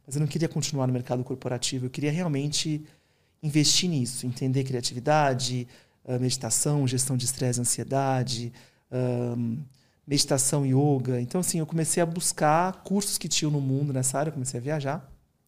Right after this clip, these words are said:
fiz aí um tempo fora, morei no Canadá, morei depois na Europa, estudando, participando de tudo. A meditação, ela ainda, naquela época, ela tinha uma raiz muito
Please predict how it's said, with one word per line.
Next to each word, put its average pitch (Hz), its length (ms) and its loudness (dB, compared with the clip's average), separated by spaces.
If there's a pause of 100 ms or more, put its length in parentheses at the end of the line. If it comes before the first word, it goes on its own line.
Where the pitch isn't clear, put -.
(360)
fiz 131 160 -4
aí 123 140 0
um 123 80 -4
tempo 123 360 -6
fora, 135 540 -2 (600)
morei 127 200 0
no 123 140 0 (120)
Canadá, 127 460 2
morei 123 280 2
depois - 460 -4 (140)
na 127 80 2
Europa, 131 540 2
estudando, 143 880 0
participando 139 540 -2
de 135 80 -6
tudo. 139 240 -4 (260)
A 170 100 2
meditação, 156 720 2 (180)
ela 147 160 4
ainda, 147 460 2 (600)
naquela 127 380 2
época, 131 420 2 (340)
ela 139 140 0
tinha 170 160 2
uma 170 80 4
raiz 170 240 4
muito 202 840 2